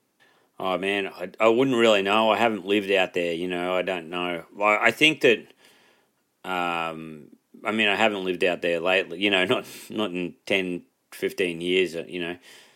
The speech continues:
Uh, I remember there, it was hard to get people out there. It was really hard, and 'cause the backpackers would only work in the tropical places and all that kind of thing.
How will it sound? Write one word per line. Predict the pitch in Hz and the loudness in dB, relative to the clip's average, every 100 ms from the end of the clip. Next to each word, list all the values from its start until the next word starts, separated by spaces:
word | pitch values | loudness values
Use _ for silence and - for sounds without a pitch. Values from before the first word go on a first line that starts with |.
| _ _ _ _ | _ _ _ _
Uh, | - | -2
I | 92 92 - | 0 2 2
remember | 113 110 131 135 | 2 2 2 4
there, | 120 107 113 | 4 4 0
it | 104 | 2
was | 110 117 | 4 2
hard | 110 101 92 | 4 4 4
to | |
get | 90 85 | 0 0
people | 92 85 85 | -2 -2 -4
out | 78 | -4
there. | 80 82 | -6 -8
It | - _ _ _ _ _ _ _ 87 | -10 _ _ _ _ _ _ _ -8
was | 87 | -4
really | 101 104 98 | 2 4 4
hard, | 95 87 85 | 4 4 2
and | - 92 87 85 82 - - _ _ _ _ _ _ _ _ _ _ | -2 -2 -2 -4 -8 -14 -18 _ _ _ _ _ _ _ _ _ _
'cause | - 107 | -4 -2
the | 110 | 2
backpackers | 120 120 117 90 80 - - - - - _ - | 4 4 4 2 0 -14 -20 -20 -20 -20 _ 0
would | 120 | 4
only | 120 117 | 6 4
work | 104 110 113 | 2 4 2
in | 98 | -2
the | 90 | 0
tropical | 113 104 90 92 | 0 0 0 -4
places | 87 101 101 101 131 117 | -2 -2 0 0 -4 -4
and | 107 92 85 | -6 -6 -6
all | 98 90 | -2 0
that | 87 | 0
kind | - 98 | -2 -4
of | 85 | -4
thing. | 95 180 | -8 -10